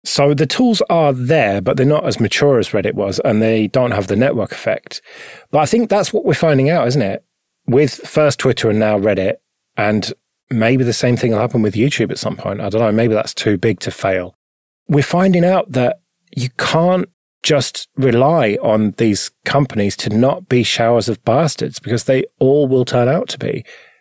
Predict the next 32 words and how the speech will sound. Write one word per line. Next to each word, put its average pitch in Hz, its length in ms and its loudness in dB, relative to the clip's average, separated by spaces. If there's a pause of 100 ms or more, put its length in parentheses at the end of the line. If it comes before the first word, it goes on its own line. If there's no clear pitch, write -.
(100)
because - 440 0 (500)
that's 147 200 0
just - 200 -2
how 156 160 2
it - 100 -2
goes. 131 420 0
You, 117 140 2
you 117 220 -2
just 113 220 -4
grow 165 280 4
and 143 80 -2
grow 127 200 2
and 120 80 0
grow 104 260 2
and - 140 -2
then 110 120 2
I 123 140 2
P 113 200 -2
O. 98 260 0 (460)
And 127 320 0 (260)
the 180 160 0
only 151 240 2
way 139 180 2
to - 140 -8
do 156 260 2
that 98 360 -4 (640)
is - 420 0 (320)
by 131 220 2
disrespecting - 720 0
your 127 100 2
users, 127 400 0
seemingly. - 560 -8